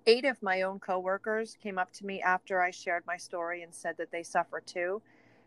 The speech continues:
And that's when I was like, "Okay, wow, I need to fully share my story,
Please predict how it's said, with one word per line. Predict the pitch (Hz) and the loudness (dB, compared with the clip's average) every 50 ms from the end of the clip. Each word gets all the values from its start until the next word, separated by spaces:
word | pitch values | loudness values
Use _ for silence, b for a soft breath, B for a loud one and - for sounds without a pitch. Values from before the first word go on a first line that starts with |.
| b b | b b
And | 185 185 180 180 | 0 4 10 12
that's | 190 196 208 - - 202 | 12 12 12 10 6 -4
when | 190 180 175 | -2 0 2
I | 175 175 | 2 2
was | 175 170 175 - - | 2 0 -2 -4 -4
like, | 175 165 165 160 160 _ _ _ _ - | -2 0 0 0 -2 _ _ _ _ 2
"Okay, | 190 196 190 - 180 160 160 | 2 2 2 0 -8 -8 -6
wow, | 156 170 160 156 151 143 143 - | -2 -2 0 0 0 -2 -4 -4
I | 165 180 196 | -6 -6 -6
need | 196 196 196 - | -6 -8 -12 -14
to | - - - - - _ | -16 -20 -20 -20 -8 _
fully | - 233 226 208 185 185 180 | 4 4 4 4 4 -2 -6
share | - - - 175 165 | -8 -4 0 0 0
my | 165 170 160 165 | 0 0 -4 -6
story, | - - - 160 151 143 147 147 143 151 160 | -6 -6 -4 -2 0 0 0 0 -2 -6 -12